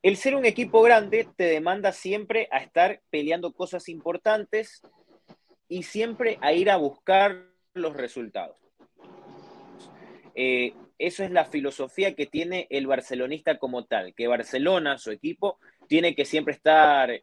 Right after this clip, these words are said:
eh, buscando ganar un partido. El barcelonista no se conforma con simplemente ganar, sino la forma en la que gana. Es decir,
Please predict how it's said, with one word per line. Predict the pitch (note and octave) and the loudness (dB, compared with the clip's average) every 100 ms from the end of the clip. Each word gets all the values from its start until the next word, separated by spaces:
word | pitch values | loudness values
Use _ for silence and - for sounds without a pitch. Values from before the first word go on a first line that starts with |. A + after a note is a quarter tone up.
| _ _ | _ _
eh, | A2 A#2 A#2 | -6 -6 -4
buscando | C#3 - D#3+ E3 D#3 | -8 -2 -2 -2 -4
ganar | B2+ C#3 F3 D#3+ | -4 -2 -2 -2
un | A#2+ | -4
partido. | G#2+ - F#2 F2+ _ _ _ - _ | -8 -10 -18 -20 _ _ _ -20 _
El | C#3 C#3+ | -4 -2
barcelonista | D3 D3 D#3 E3 F#3 - F3 | -4 -4 -4 -4 -6 -4 -4
no | F#3 G3+ | -4 -4
se | G#3 | -4
conforma | - E3 - F#3+ F#3+ G3+ F#3+ - | -4 -8 -2 -2 0 -2 -4 -6
con | D#3 D3+ | -10 -6
simplemente | F3 D#3+ E3 E3+ F3 | -6 -6 -6 -6 -2
ganar, | D#3+ D3+ F#3+ F#3 - _ _ | 0 2 2 0 -4 _ _
sino | - D3 D3 F3 | -14 -10 -4 -2
la | D#3+ E3+ | 0 0
forma | - G3+ A3+ F#3+ | 0 0 2 0
en | C3+ | -4
la | A#2+ A2+ | -4 -2
que | A#2 | -2
gana. | A2 G#2+ C#3 | -2 0 -2
Es | D3+ | 0
decir, | D3+ - G#2+ | -4 -6 -10